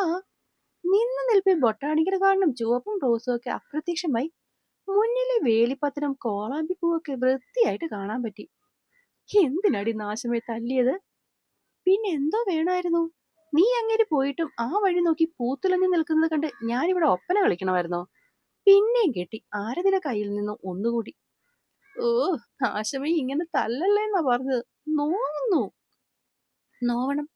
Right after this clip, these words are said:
നന്നായി നോവണം, എന്നാലേ നീ പഠിക്കൂ. എടി നത്ത് കുത്തിയവളെ, എത്ര തവണ നിന്നോട് ഞാൻ എന്റെ ഏട്ടന്റെ സ്വഭാവത്തെപ്പറ്റി പറഞ്ഞു തന്നാണ്.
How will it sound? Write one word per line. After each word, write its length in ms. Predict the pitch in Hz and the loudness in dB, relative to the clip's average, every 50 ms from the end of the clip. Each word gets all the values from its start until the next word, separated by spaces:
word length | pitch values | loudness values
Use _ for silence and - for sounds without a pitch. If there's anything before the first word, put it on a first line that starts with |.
| _ _ _ _ _ _ _ _ - | _ _ _ _ _ _ _ _ -4
നന്നായി 640 | 349 359 370 370 381 392 453 494 480 311 240 269 302 | -2 0 2 2 0 0 -2 -2 -2 -2 0 0 -2
നോവണം, 380 | 262 226 202 202 196 196 226 - _ _ _ _ _ _ _ _ | -2 -4 -4 -4 -6 -6 -8 -12 _ _ _ _ _ _ _ _
എന്നാലേ 520 | 427 427 427 427 453 480 480 480 480 480 466 | 0 0 0 0 -2 -4 -4 -2 0 0 2
നീ 120 | 381 330 311 | 4 4 4
പഠിക്കൂ. 320 | - 220 196 196 - 220 220 - _ _ _ _ _ _ _ _ _ - | 2 0 -2 -4 -6 -10 -10 -12 _ _ _ _ _ _ _ _ _ -2
എടി 200 | 240 220 233 208 202 | -2 0 0 -2 -4
നത്ത് 460 | 196 190 202 208 196 _ _ _ 453 403 | -6 -8 -10 -12 -14 _ _ _ 0 0
കുത്തിയവളെ, 540 | - 180 175 - - 247 247 262 269 196 165 - _ _ _ _ _ _ _ _ - | 2 -2 -8 -4 -2 -2 -2 0 -2 -4 -6 -8 _ _ _ _ _ _ _ _ 4
എത്ര 400 | 392 403 415 427 - _ - 508 494 | 4 6 4 4 -2 _ 0 0 0
തവണ 260 | 480 370 277 240 277 320 | 0 0 -4 -2 -2 -2
നിന്നോട് 420 | 294 269 233 220 226 277 359 392 302 | -2 -2 -2 -2 0 -2 -2 -2 -2
ഞാൻ 160 | 247 208 208 | -4 -4 -4
എന്റെ 160 | 214 240 311 294 | -4 -2 -2 -2
ഏട്ടന്റെ 340 | 220 196 196 - 254 277 339 | -2 -4 -4 -4 -4 -4 -4
സ്വഭാവത്തെപ്പറ്റി 680 | - - 226 - 226 233 247 - 294 - 339 330 370 - | -4 -6 -8 -6 -8 -8 -6 -6 -6 -6 -6 -6 -4 -4
പറഞ്ഞു 340 | - 302 240 202 208 220 262 | -4 -6 -6 -6 -4 -4 -2
തന്നാണ്. 340 | 294 277 277 262 247 233 | -2 0 0 0 0 0